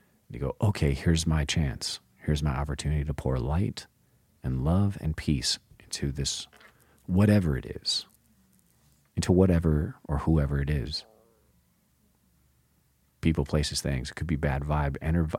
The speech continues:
environment. It could be a discordant, discordant sound. Somebody playing music you hate in a distance, and you're just like, "Oh, I can't,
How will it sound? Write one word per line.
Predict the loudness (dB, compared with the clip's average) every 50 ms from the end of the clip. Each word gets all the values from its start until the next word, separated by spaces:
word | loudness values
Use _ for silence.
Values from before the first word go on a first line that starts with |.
| -6
environment. | -6 -4 -2 0 2 2 4 4 2 2 0 -2
It | -4 -4
could | -4 -2
be | -2 -2
a | -2
discordant, | -2 -2 -4 -4 -4 -2 -2 0 0 0 -2 -2 -4 -8 _ _ _ _ _ -12 -12 -12 _ _ _ _ _ -20 -20 -20 -20 -20 -20 -20 -20 -20 -20 -20 -20 -20 -20 -20 -20 -20 _ _ _ _ _ _ _ _ _ _ _ _ _ _ _ _ _ _ -2
discordant | 0 0 4 6 6 8 8 8 6
sound. | 6 6 6 8 8 8 6 4 2 0 -6 -14 -20 -20 -20 -20 -20 _ _ _ _ _ _ _ _ _ _ -20 -12 -4
Somebody | 0 2 4 4 4 4
playing | 2 2 2 2 2 4 4
music | 2 2 2 0 0 0
you | -2 -2
hate | -2 -2 0 -2 -2 -2 -4 -8 -14 -16 -20 _ _ _ _ -10 -6
in | -4 -2
a | -2
distance, | -2 -2 -4 -4 -4 -2 -2 -2 -2 -4 -4
and | -4 -4
you're | -4 -4 -4
just | -4 -6
like, | -8 -8 -8
"Oh, | -6 -6
I | -6 -6
can't, | -8 -6 -4 -4 -4 -4 -6